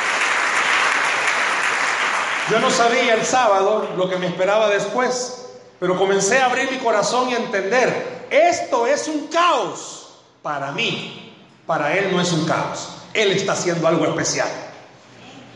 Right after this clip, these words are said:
Cuando ya me vio la cirujana plástica y todo,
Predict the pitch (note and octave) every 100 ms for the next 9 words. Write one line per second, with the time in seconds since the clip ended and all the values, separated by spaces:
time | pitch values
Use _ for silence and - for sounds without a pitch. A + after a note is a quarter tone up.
0 | - - - - - D3 D3 F3+ G#3 G3+
1 | F#3 D#3 D#3+ E3+ F#3 F#3 - E3+ D3+ F#3
2 | F#3+ F3 F3+ F#3 F#3 D#3+ D#3 D3+ - G3
3 | F3 E3 -